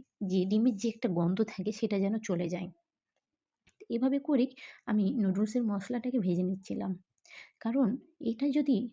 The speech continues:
না ভালো করে ভাজেন তাহলে নুডলসটা সুস্বাদু হবে না। তারপরে হোমমেড নুডলস দিয়ে দিলাম, সাথে বাজারের কেনা নুডলস আর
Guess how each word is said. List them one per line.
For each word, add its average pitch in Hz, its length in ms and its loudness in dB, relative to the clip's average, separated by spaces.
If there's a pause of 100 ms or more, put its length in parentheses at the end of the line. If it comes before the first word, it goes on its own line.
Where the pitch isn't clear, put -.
না 190 180 0
ভালো 208 220 0
করে 220 200 -2
ভাজেন 196 360 -2
তাহলে 208 500 2 (520)
নুডলসটা 208 640 0
সুস্বাদু 190 480 -2
হবে 185 260 0
না। 180 160 -2 (720)
তারপরে 220 640 4 (560)
হোমমেড 202 420 4
নুডলস 208 420 4 (380)
দিয়ে 185 180 6
দিলাম, 190 340 4 (280)
সাথে 196 500 -2 (1000)
বাজারের 220 440 6
কেনা 269 280 8
নুডলস 262 460 4 (420)
আর 175 300 0